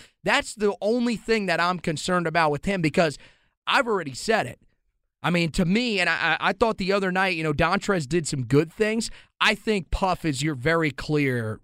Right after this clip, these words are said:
sixth player. There, there is no doubt in my mind. I trust him a little bit more right now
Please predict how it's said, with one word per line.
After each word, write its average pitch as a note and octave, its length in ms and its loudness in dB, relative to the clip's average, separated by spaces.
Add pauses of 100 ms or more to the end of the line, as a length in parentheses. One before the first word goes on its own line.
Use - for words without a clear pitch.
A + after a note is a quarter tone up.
sixth - 460 0 (240)
player. A2+ 380 0
There, D#3+ 160 0
there F3 200 2
is D3+ 160 -4
no G3 240 0
doubt F#3 280 0
in E3 80 -2
my E3 160 2
mind. D3 340 -2
I C3+ 140 2
trust - 420 -2
him F#3 80 0
a E3 60 0
little E3 200 0
bit E3 140 2
more D#3 260 0
right C#3 220 0
now B2+ 380 -2